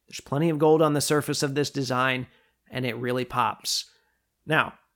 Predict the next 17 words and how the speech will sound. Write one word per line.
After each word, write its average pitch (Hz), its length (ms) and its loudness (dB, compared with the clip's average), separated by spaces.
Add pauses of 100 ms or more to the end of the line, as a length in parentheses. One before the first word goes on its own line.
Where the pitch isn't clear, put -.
(120)
I 135 100 0
say 233 300 2
there's 165 220 6
a 151 60 6
lot 131 220 6
of 110 80 -6
gold, 110 320 -6 (460)
but 135 200 0
not 156 340 4
nearly 175 400 6
as 139 140 2
much 151 380 0
as 143 180 0
my 131 160 2
number 143 340 0
four 151 280 4
design, 123 580 -2